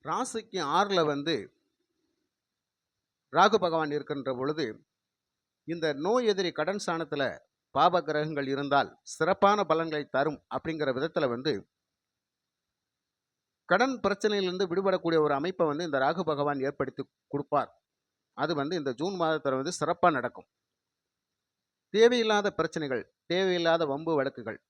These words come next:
நமக்கு மறைமுகமா இரு-, நம்ம கூடவே இருந்துட்டு நமக்கு மறைமுகமா எதிரியா செயல்படக்கூடியவங்க அப்படின்றவங்க எல்லாம் வந்து இந்த நேரத்துல வந்து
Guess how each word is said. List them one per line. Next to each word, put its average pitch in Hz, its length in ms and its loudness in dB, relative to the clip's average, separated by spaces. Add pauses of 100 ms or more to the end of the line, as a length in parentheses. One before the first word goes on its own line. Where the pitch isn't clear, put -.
(120)
நமக்கு 180 400 0
மறைமுகமா 185 600 -2
இரு-, 160 180 -4
நம்ம 156 180 -4
கூடவே 202 340 0
இருந்துட்டு 175 300 -8
நமக்கு 160 220 -8
மறைமுகமா 165 640 -2
எதிரியா 156 340 -2
செயல்படக்கூடியவங்க 135 800 -6
அப்படின்றவங்க 127 720 -8
எல்லாம் 139 220 -2
வந்து 127 160 -10
இந்த 123 160 -10
நேரத்துல 131 340 -4
வந்து 131 180 -6